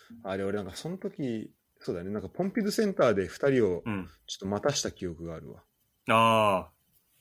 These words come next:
Speaker 1: あの、
Speaker 2: はいはいはい。
Speaker 1: し-、知り合いが来てて。
Speaker 2: そうだ、そう、そうだ。
Speaker 1: うん。
Speaker 2: 俺、ポンピドゥセンターで近藤とうろうろしてるの覚えてるもん。
Speaker 1: あ、そう。そう、
Speaker 2: うん。
Speaker 1: なんかね、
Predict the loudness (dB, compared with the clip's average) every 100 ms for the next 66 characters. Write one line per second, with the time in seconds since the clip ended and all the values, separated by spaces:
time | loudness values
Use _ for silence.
0 | _ _ _ _ _ _ -10 -4 -2 -2
1 | -4 -8 -16 _ -12 -2 2 4 4 2
2 | -2 _ -16 -16 -14 -18 -18 _ _ _
3 | _ _ -8 -8 -6 -12 -14 _ -10 -4
4 | -2 -2 0 2 2 -2 -6 -12 -12 -14
5 | -8 -6 -6 -8 -4 -2 0 0 -2 -2
6 | -2 -2 -4 -2 -2 -4 -6 -8 _ _
7 | -8 -2 0 0 -4 -6 -6 -6 -8 -8
8 | -14 -18 _ _ _ _ _ _ _ _
9 | _ _ _ _ _ _ _ _ _ _
10 | -6 -4 -2 0 -2 -8 _ _ _ _
11 | _ -6 -4 -4 -4 -8